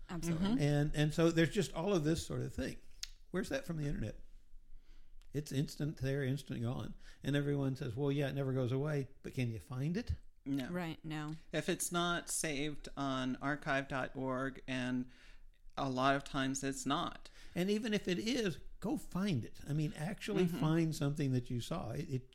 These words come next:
Speaker 3: just difficult.
Speaker 2: And what will happen is, even with the archive dot org stuff, they'll have the text saved, but the images, the stuff that you, is, that's genuinely
Speaker 3: Right.
Speaker 2: important, is gone.
Speaker 3: Exactly. And, and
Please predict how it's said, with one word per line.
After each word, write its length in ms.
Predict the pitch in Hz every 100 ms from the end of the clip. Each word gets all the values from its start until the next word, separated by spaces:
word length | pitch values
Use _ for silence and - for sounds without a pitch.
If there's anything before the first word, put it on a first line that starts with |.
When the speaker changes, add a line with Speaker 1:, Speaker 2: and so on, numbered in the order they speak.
| -
Speaker 3:
just 320 | - 139 - -
difficult. 160 | 175
Speaker 2:
And 100 | 175
what 160 | 175 160
will 140 | 156
happen 380 | 147 156 151 151
is, 240 | 139 131 - 156
even 420 | 160 165 165 151
with 180 | 147 -
the 120 | -
archive 520 | 139 143 147 135 123
dot 240 | 139 120 -
org 320 | 139 131 127
stuff, 380 | - 139 127 123 - - - -
they'll 280 | 135 151 185
have 260 | 156 180 180
the 100 | -
text 680 | - 156 143 - - - -
saved, 480 | 185 185 196 196 - - -
but 140 | 139
the 80 | -
images, 760 | 143 151 156 180 175 175 - - -
the 80 | 143
stuff 300 | - 143 -
that 200 | 143 -
you, 260 | 135 123 -
is, 220 | 127 123 - -
that's 260 | - - - - 143
genuinely 1120 | - 165 175 175 170 165 156 151 151 151 - -
Speaker 3:
Right. 80 |
Speaker 2:
important, 640 | 135 131 170 160 160 160 - - - - -
is 140 | 127
gone. 300 | - 104 - - - -
Speaker 3:
Exactly. 580 | 139 135 143 139 - 127
And, 180 | 135 -
and 240 | 139 139